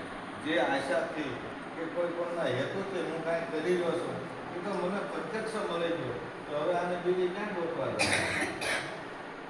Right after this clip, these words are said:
એટલે એને કીધું, "સૂક્ષ્મના નાડે ને સંગે રમતા મારી પૂરી અંતરની આશ.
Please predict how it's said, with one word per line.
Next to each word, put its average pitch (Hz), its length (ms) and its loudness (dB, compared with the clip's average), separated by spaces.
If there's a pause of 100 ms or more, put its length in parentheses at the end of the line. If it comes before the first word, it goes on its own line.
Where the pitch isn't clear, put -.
(2250)
એટલે 165 220 8
એને 160 160 6
કીધું, 156 260 0
"સૂક્ષ્મના 147 760 -2
નાડે 139 160 4
ને 139 240 0
સંગે 135 340 0
રમતા 135 400 2
મારી 127 320 0
પૂરી 180 480 2
અંતરની 143 640 2
આશ. 120 260 4